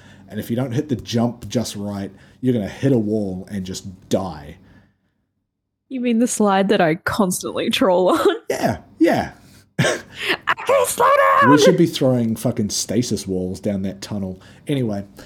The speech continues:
Speaker 1: um, that's gonna just bring us down to one H P, essentially, instead of just insta-killing us. So that's good for those of us trying to solo dungeons, or even,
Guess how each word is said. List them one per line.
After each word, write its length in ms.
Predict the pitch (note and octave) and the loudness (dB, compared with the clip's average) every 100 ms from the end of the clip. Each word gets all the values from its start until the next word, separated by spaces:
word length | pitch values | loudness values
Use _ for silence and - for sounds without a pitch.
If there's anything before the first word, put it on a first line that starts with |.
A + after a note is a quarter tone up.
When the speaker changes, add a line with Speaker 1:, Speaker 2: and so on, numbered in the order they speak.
| - - C#3+ | -20 -8 0
Speaker 1:
um, 540 | C3+ C3 B2+ B2 A#2 - - _ _ _ - | 2 2 2 -2 -4 -10 -20 _ _ _ -4
that's 320 | C#3 C#3+ - | -2 -2 -2
gonna 200 | E3 D3+ | 0 2
just 280 | C3 C3 - | 2 -2 -2
bring 160 | B2 | -2
us 120 | A#2+ - | -2 -4
down 220 | B2 A2+ | -6 -4
to 220 | A#2 G2 G2 - | -4 -6 -10 -12
one 180 | G2 G#2 | -6 -4
H 240 | G#2 G2+ | -4 -6
P, 200 | - A2+ | -8 -4
essentially, 480 | A#2 B2+ B2+ C3 C#3+ | -4 -4 -4 -4 -4
instead 340 | B2 G#2+ A#2 G#2 | -4 -6 -6 -6
of 80 | |
just 260 | F#2 - - | -8 -12 -12
insta-killing 720 | F#2+ A2 - B2+ - C3+ C#3 C#3 | -10 -8 -6 -6 -2 -2 -2 -2
us. 200 | E3 E3+ | -6 -8
So 220 | - A#2+ | -6 -4
that's 460 | C3 - - - - - - _ _ - | -4 -6 -10 -10 -14 -20 -20 _ _ -4
good 260 | G#2 A2 | -2 -2
for 140 | - G#2+ | -4 -6
those 240 | G2+ G2+ | -4 -6
of 60 | G#2 | -8
us 140 | G2+ | -10
trying 280 | - A2 G#2+ | -10 -8 -6
to 80 | G2 | -6
solo 420 | - G#2 G#2 G2+ | -8 -6 -6 -6
dungeons, 640 | F#2 G2+ G#2 A2+ A2+ A2 | -6 -6 -2 -2 -2 -4
or 220 | - G#2 | -6 -6
even, 420 | G2+ G#2 G#2 G2+ | -4 -4 -4 -6